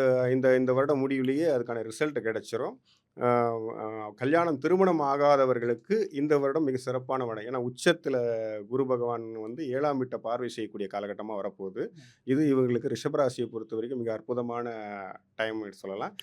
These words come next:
Speaker 1: இதை பயன்படுத்திக் கொள்வது மிக சிறப்பு. விநாயகர் வழிபாடு கண்டிப்பா எடுத்துக்கணும். அந்த தடை, எல்லா தடையும் நீங்கி இவர்கள் வாழ்வில் வெற்றி பெறுவார்கள் அப்படின்னு சொல்லலாம். நன்றி.
Speaker 2: இப்ப ரிஷபராசிக்காரங்களை பொறுத்த வரைக்கும் கல்யாணம் ஆகாதவங்களுக்கு நிச்சயம்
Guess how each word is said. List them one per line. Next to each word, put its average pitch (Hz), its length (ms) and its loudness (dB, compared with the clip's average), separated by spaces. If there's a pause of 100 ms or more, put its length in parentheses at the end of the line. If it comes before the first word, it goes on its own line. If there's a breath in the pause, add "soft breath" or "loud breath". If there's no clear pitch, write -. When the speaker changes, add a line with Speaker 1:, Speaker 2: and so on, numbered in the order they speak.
(140 loud breath)
Speaker 1:
இதை 117 160 4
பயன்படுத்திக் 127 540 4
கொள்வது 113 260 -2
மிக 110 180 -4
சிறப்பு. 110 500 -8
விநாயகர் 127 500 2
வழிபாடு 110 440 -4
கண்டிப்பா 113 360 0
எடுத்துக்கணும். 107 580 -4 (280 soft breath)
அந்த 113 220 0
தடை, 127 360 6
எல்லா 131 320 6
தடையும் 123 400 0
நீங்கி 127 380 -4 (340)
இவர்கள் 120 400 0
வாழ்வில் 113 300 -2
வெற்றி 101 220 -4
பெறுவார்கள் 87 560 -6 (140)
அப்படின்னு 95 220 -16
சொல்லலாம். 85 360 -20 (120)
நன்றி. 92 240 -14 (180)
Speaker 2:
இப்ப - 220 -4
ரிஷபராசிக்காரங்களை 202 960 4
பொறுத்த 180 320 -4
வரைக்கும் 175 460 -2 (340)
கல்யாணம் 220 420 2
ஆகாதவங்களுக்கு 190 680 0
நிச்சயம் 202 500 -2